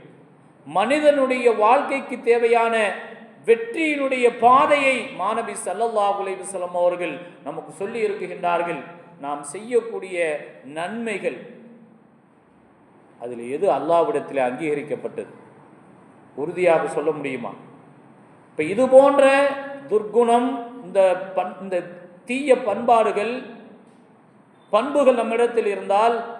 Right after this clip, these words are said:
நம்முடைய நிலை என்ன என்பதை நாம் சீர்தூக்கி பார்க்க வேண்டும். இப்ப மூன்று விஷயத்திலிருந்து பாதுகாப்பை தேடினார்கள். இந்த மூன்று விஷயம் நம்மை சூனம் போகாமல் தடுக்கும். ஒன்று பெருமை, இரண்டாவது மோசடி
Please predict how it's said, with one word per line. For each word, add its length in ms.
நம்முடைய 360
நிலை 180
என்ன 140
என்பதை 340
நாம் 240
சீர்தூக்கி 380
பார்க்க 280
வேண்டும். 280
இப்ப 160
மூன்று 360
விஷயத்திலிருந்து 840
பாதுகாப்பை 600
தேடினார்கள். 680
இந்த 120
மூன்று 300
விஷயம் 380
நம்மை 200
சூனம் 400
போகாமல் 480
தடுக்கும். 400
ஒன்று 200
பெருமை, 380
இரண்டாவது 420
மோசடி 500